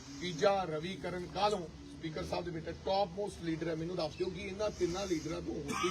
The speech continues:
ਚੰਗੇ ਲੀਡਰ ਪੰਜਾਬ ਦੇ ਵਿੱਚ ਐਸੇ ਹੈਗੇ ਹੈ ਜਿਹੜੇ ਜਾ ਕੇ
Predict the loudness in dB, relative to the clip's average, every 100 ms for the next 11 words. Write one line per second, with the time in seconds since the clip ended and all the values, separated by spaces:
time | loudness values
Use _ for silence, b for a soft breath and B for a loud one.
0 | 2 2 2 2 0 0 -2 -4 -10 -12
1 | -10 -4 -2 -2 -4 -2 0 2 0 -2
2 | -4 -2 0 0 -2 4 8 8 8 -4
3 | -14 -16 -16 -14 2 4 4 0 0 -2
4 | 2 4 4